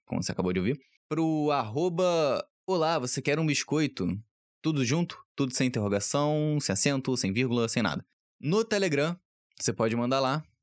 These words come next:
Telegram funciona até no desktop, você não precisa baixar o aplicativo no seu celular. Você manda ali na fé e na coragem, que a gente vai receber aqui com muito carinho.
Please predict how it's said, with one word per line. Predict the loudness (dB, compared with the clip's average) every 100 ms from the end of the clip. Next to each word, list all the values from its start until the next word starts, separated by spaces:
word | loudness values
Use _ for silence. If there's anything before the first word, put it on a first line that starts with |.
| _
Telegram | -2 0 2 0
funciona | 0 0 2 2
até | 0 0 0
no | 2
desktop, | 0 0 -2 -2 0
você | 0 0
não | 0
precisa | 0 2
baixar | 2 0 0
o |
aplicativo | 0 0 0
no | 0
seu | 2 0
celular. | 0 2 2 0 -6 _ -20 -20 _
Você | -4 0 0
manda | 2 2 2 2
ali | 2 2 2 0
na | 0 -2
fé | -2 -2 0
e |
na | 2
coragem, | 0 0 2 0 -2 -4 -8 _ -12
que | -4 0 2
a | 2
gente | 2 0
vai | 2 2
receber | 0 -2 0 -2
aqui | -2 -2 0 2 0 -2 -8 _ -4
com | 0
muito | 2 2
carinho. | 0 2 0